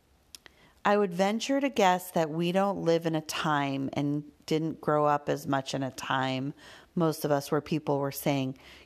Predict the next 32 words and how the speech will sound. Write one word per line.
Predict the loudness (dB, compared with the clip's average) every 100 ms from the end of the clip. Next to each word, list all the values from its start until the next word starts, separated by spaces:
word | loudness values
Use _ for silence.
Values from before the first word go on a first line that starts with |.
| _
"You | -6
should | -2 -2 -4
be | -6 -6
ashamed | -6 -4 -4 -2 -2 -2 -2 -2 -4 -4
of | -6 -4
yourself." | -8 -6 -10 -6 -6 -6 -16 -20 -20 _ _ -20 -20 -18 -4
I |
mean, | 0 2
that | 2
may | 2 2 4
have | 4 2
been | 0 -2
something | -2 -4 0 -2
that | -2 -4
some | -6 0 0 0
of | 0
our | 0
parents | 0 -2 -2 -4 -4
said | -4 0
to | 0
us. | 0 -4 -16 -18 -20 -20 -20 -20 _ _ _ _ _ _ -14 0
But | 2
I | 4
guess | 4 2 2
I |
just | 2 0
want | 0
to | 0
make | 0 -2
the | -8
point | -4 0 0 0
that, | 0 2 0